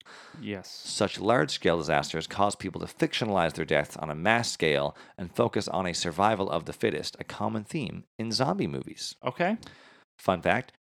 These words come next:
Speaker 2: the C D C, Center for Disease Control and Prevention,
Speaker 1: Yeah.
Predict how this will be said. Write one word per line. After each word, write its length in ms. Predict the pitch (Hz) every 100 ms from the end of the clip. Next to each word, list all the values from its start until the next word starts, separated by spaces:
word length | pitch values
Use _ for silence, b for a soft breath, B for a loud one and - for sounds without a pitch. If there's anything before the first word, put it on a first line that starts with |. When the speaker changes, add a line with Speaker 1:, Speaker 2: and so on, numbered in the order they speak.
| -
Speaker 2:
the 60 |
C 200 | 107 151
D 120 | 127 101
C, 400 | - 135 104 123
Center 300 | - 101 90
for 180 | - 87
Disease 320 | 85 123 110
Control 320 | 90 90 87
and 80 | 78
Prevention, 480 | 85 123 98 92 120
Speaker 1:
Yeah. 240 | - 147